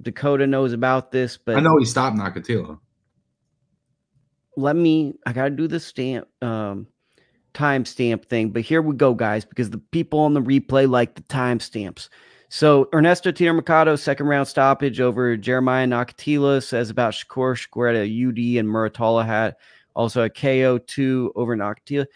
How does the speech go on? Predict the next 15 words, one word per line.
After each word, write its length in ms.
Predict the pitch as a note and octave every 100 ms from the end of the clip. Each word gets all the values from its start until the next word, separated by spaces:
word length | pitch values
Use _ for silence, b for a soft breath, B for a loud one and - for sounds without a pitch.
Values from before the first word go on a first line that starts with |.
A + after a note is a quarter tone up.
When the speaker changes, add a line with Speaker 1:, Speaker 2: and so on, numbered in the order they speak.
| b b b
Speaker 1:
I 40 | F#3+
mean, 240 | A3 A#3+
but 120 | G#3
that's 200 | G3+ G#3+
also 300 | G3 G3+ G3+
styles 400 | E3 - D#3 E3
make 220 | C#3 C#3 -
fights. 340 | G3+ E3+ C#3+
You 80 | D3
look 160 | D3+
at 80 | D3+
Muratalla, 640 | A#2 D3 C#3 D3 D#3 D#3+ D#3
you 140 | B2+
look 220 | B2 C3+
at 180 | C#3 F#2+